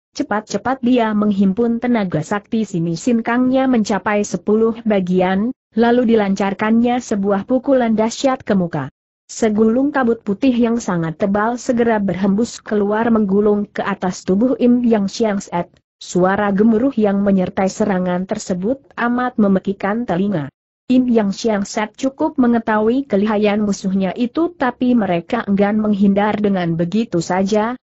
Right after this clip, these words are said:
Disambutnya ancaman yang menyembur tiba itu dengan keras belang, suatu benturan keras tak bisa dihindari lagi.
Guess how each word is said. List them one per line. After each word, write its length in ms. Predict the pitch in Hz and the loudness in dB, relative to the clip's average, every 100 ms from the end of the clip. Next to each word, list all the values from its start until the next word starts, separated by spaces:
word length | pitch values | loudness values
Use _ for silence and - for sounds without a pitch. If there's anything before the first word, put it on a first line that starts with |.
| - | -4
Disambutnya 920 | 220 - 208 208 208 247 254 269 277 | -2 0 0 0 0 2 2 2 0
ancaman 560 | 214 208 202 202 208 220 | -2 -2 0 0 0 0
yang 180 | 214 214 | 0 2
menyembur 400 | 214 214 208 208 | 2 4 2 0
tiba 380 | 233 214 214 | 0 2 0
itu 340 | 240 233 254 247 | 0 -2 0 2
dengan 320 | 214 214 208 | 2 0 -2
keras 400 | 208 208 - - | -2 -2 -4 -4
belang, 300 | 180 175 170 | 0 0 0
suatu 400 | - 220 220 208 | -2 -2 0 0
benturan 560 | 190 202 220 214 220 226 | 0 0 0 0 0 0
keras 400 | 214 220 - - | -2 -4 -6 -6
tak 220 | - 202 | -4 -2
bisa 260 | 202 - 247 | -2 0 0
dihindari 640 | 220 202 196 190 185 185 | 2 4 4 4 2 0
lagi. 460 | 170 180 202 254 | 0 0 -2 -2